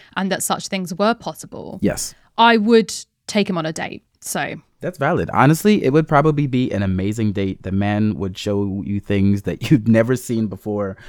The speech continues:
Speaker 2: and we can interpret that in however we would like to. But, like, those <laughs> There are plenty of things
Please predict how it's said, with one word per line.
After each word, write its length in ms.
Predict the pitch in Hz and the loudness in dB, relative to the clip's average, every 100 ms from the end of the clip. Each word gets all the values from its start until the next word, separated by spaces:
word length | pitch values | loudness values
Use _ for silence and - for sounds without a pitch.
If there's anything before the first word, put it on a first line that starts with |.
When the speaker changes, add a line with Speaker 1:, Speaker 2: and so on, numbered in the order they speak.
| - | -10
Speaker 2:
and 240 | 101 101 101 | -2 2 2
we 80 | 117 | 2
can 120 | 123 | 2
interpret 340 | 107 107 98 | 0 0 -2
that 200 | 107 107 - | 2 2 0
in 80 | |
however 460 | 90 104 104 113 113 | -2 2 4 2 0
we 140 | 104 | -4
would 140 | 107 95 | -4 -4
like 220 | 92 92 | -6 -8
to. 340 | - 95 82 - _ - - _ | -10 -10 -10 -14 _ -20 -20 _
But, 160 | - - | -12 -8
like, 360 | 95 92 - - _ _ _ | -8 -8 -10 -20 _ _ _
those 560 | 110 127 131 131 113 - - | -2 0 0 -4 -10 -18 -20
<laughs> 1120 | - - - 117 - 120 - _ - - - _ _ _ _ _ - | -14 -12 -2 -2 0 -2 -2 _ -20 -20 -20 _ _ _ _ _ 0
There 180 | 143 170 | 4 6
are 160 | 139 | 6
plenty 460 | 127 - 170 175 185 | 2 2 0 2 2
of 140 | 175 | 0
things 520 | 139 143 127 117 110 | 2 2 2 0 -2